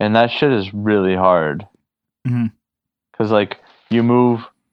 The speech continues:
Speaker 1: you move the stick to the left, and the, the aircraft moves to the left, but then now, uh, you're losing lift, so you have to, you have to push on the engine.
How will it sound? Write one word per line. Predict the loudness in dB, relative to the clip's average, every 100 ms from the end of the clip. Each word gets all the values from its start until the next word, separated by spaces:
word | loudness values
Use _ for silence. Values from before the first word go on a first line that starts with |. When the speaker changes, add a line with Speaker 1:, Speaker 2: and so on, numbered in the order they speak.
| _ _ _ _ _ -6
Speaker 1:
you | -2 0
move | 0 0 -2
the | -6
stick | -6 0 0 0 -4
to | -2
the | 2
left, | 4 2 0 _ _ _ _ -6
and | -2
the, | -2 -2 -6
the | -8 -2 0 0 -4 -12 -2
aircraft | 0 0 2 2 2
moves | -6 -6 -6 -8
to | -4
the | 0
left, | 0 -2 -6 _ _ _ _
but | -10 -4
then | -4 2
now, | 2 4 0 -6 _ _ _ _
uh, | -4 -4 -4 _ _ _
you're | -4 -2
losing | 0 0 -2 0 0
lift, | 0 -4 -6
so |
you | -6
have | -4
to, | -6 -6 -10 _ _ -8
you | -8
have |
to | -6
push | -4 -2 -2 -2 -16 _ _ _ _
on | 0 2 0
the | -2
engine. | -2 -2 -4 -6 -6